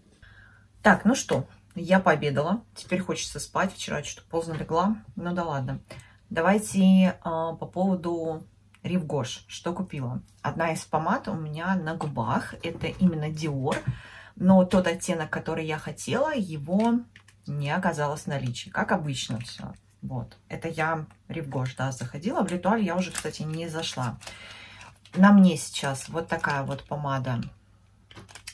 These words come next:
Это как раз вот эта линейка «Стойка». Мне этот цвет тоже понравился. Смотрите, как он выглядит. Это линейка, там про нее написано, м, что она даже,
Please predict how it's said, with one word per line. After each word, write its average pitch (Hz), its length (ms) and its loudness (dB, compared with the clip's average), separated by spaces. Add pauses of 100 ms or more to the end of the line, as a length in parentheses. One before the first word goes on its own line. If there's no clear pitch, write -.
(100)
Это 180 460 6
как - 180 -8
раз 190 220 4
вот 165 100 -4
эта 160 160 -6
линейка 175 500 4
«Стойка». 202 680 0
Мне 165 240 2
этот 185 180 0
цвет - 320 -4
тоже 170 240 -2
понравился. 190 640 -2
Смотрите, - 400 -12
как - 220 -18
он 156 100 -8
выглядит. 190 360 -2
Это 170 320 -2 (440)
линейка, 185 560 6
там 185 200 4
про 185 100 0
нее 185 220 8
написано, 180 760 0 (600)
м, 165 320 -2
что - 280 -6
она 180 260 4
даже, 170 800 0